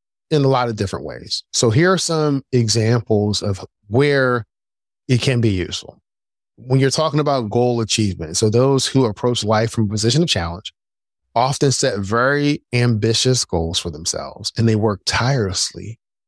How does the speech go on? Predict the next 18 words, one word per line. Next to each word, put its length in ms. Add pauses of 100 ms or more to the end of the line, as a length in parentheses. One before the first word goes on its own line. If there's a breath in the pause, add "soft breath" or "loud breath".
tirelessly 1700 (880)
to 140
achieve 340
them. 180 (1160)
This 300
leads 340
to 120
a 40
sense 260
of 60
accomplishment 600
and 120
satisfaction 800 (360)
when 180
those 220
goals 240
are 80
met. 380